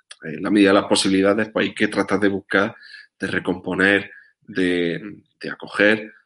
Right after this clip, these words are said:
a aquellos que se han sentido expulsados o que, por circunstancias cuales fuera, ¿no? Pues, eh,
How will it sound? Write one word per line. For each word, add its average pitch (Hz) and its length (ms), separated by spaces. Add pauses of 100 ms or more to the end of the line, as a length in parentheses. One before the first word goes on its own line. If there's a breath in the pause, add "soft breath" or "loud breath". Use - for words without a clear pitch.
(140)
a - 80
aquellos 92 300
que 87 100
se - 120
han 90 80
sentido 92 680 (380 soft breath)
expulsados 107 640
o 110 520
que, 80 460 (460)
por - 120
circunstancias 92 880
cuales 101 260
fuera, 110 300
¿no? 120 240
Pues, 98 220 (580 loud breath)
eh, 82 360